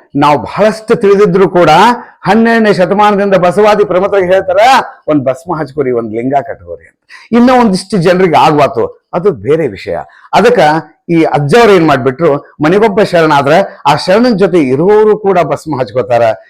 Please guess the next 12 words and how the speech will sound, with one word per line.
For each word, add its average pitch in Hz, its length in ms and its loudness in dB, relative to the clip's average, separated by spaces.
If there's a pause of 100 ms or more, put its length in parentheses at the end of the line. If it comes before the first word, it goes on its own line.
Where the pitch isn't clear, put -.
(160)
ಇರುವವರು 214 380 4
ಕೂಡ 196 220 0 (180)
ಧ್ಯಾನ 131 340 -2
ಮಾಡ್ತಾರ, 123 400 0 (400)
ಅಡವೇಶನ 208 540 2 (340)
ಅಂಗಳಕ್ಕೆ 185 380 2
ಬರ್ತಾರ. 123 360 0 (400)
ಅವನ 160 200 0
ಅಂಗಳಕ್ಕೆ 196 500 0
ಬಂದ 170 240 0
ಬೆಳದಿಂಗಳ 185 580 2
ಬೆಳಕಿನಲ್ಲಿ 156 680 0